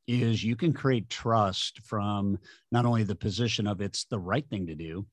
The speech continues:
but you can create trust by mastering a different, unique way to interact with people. And I was on a, uh, a, a show earlier today in Canada, and, and the, and the guy, the guy asked, you know, "How, how,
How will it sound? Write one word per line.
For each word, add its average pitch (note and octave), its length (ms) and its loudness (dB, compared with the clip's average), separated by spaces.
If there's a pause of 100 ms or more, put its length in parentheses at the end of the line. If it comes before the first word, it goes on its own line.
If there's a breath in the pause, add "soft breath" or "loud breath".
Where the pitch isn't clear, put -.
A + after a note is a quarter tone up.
but G#2+ 220 -4
you A#2+ 80 0
can A2 100 -10
create C#3 300 0
trust - 600 0
by G2 400 0 (360 loud breath)
mastering G2+ 1120 0
a G2+ 140 -6
different, A2+ 460 -2
unique G#2 540 -2
way G2 560 -2
to F#2+ 160 -6
interact F#2+ 400 -4
with G2 140 -8
people. A2+ 380 -2
And G2+ 280 -2 (300 loud breath)
I A#2 100 0
was G#2+ 160 2
on G#2+ 160 4
a, G2+ 220 2
uh, G2+ 60 2 (520)
a, G#2 60 -4
a - 20 -4
show A2+ 240 0
earlier G#2+ 340 2
today G2+ 240 0
in F#2+ 120 -2
Canada, G#2 500 0
and, G2 280 0
and G#2 300 0
the, G#2 200 -2
and G#2+ 100 -2
the G#2 60 -2
guy, G#2 400 0
the G#2 120 -4
guy G#2 240 0
asked, G2 440 0
you G#2 80 2
know, G#2 160 2
"How, G#2 200 -2 (300 loud breath)
how, - 160 -2